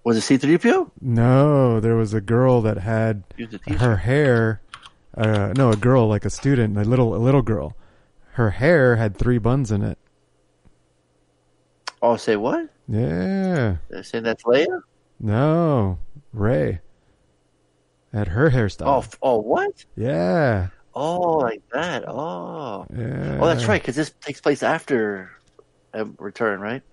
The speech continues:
Speaker 2: Right.
Speaker 1: Yeah, yeah. Oh,
Speaker 2: Well,
Speaker 1: interesting.
Speaker 2: the
Speaker 1: I didn't see that. Oh.
Speaker 2: Well, I don't know. Do we, do we still know when this takes place? Like, what, what time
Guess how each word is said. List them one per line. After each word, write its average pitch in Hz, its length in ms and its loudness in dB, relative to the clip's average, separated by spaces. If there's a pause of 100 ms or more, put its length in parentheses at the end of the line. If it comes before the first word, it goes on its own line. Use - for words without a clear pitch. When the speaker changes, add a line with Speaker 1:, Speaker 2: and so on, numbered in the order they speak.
(140)
Speaker 2:
Right. 107 460 -2 (1080)
Speaker 1:
Yeah, 120 220 -2
yeah. 123 420 -4
Oh, 139 100 2
Speaker 2:
Well, 156 80 6
Speaker 1:
interesting. 151 320 -2
Speaker 2:
the 110 40 -2
Speaker 1:
I 117 40 -4
didn't 139 200 -10
see 185 140 -10
that. 110 260 -10
Oh. 117 240 -8
Speaker 2:
Well, 151 140 2
I 170 140 0
don't 185 160 2
know. 175 240 4
Do 117 140 4
we, 143 140 2
do 117 220 -4
we 127 80 0
still 175 220 -4
know 151 180 -2
when 123 340 -2
this 139 200 -2
takes 131 240 -6
place? 120 360 -4
Like, 110 160 -4
what, 120 140 -2 (260)
what 113 220 -8 (480)
time 110 260 -2